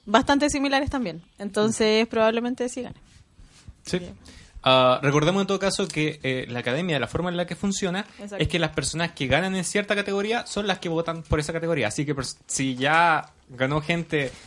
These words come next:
Speaker 2: que era de unas películas militares, probablemente sea la misma clase de películas para las que ellos como que empiecen a gravitar.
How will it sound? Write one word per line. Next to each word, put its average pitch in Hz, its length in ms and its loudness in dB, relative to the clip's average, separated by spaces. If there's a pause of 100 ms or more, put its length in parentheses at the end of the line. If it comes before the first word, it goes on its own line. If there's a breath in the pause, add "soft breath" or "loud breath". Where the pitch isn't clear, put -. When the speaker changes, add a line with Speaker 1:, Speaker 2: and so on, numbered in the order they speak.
(160)
Speaker 2:
que 143 200 2
era 160 180 6
de 151 280 0
unas 151 280 -4
películas 156 400 -2
militares, 175 460 -2
probablemente 156 460 -4
sea 151 160 -2
la 143 120 -2
misma 143 280 -4
clase 139 240 -6
de 135 40 -8
películas 127 380 -8
para 123 200 0
las 117 160 -8
que 104 400 -10 (260 loud breath)
ellos 110 420 -2
como 110 260 -12
que 98 160 -12
empiecen 101 440 -10
a 98 160 -10
gravitar. 101 400 -10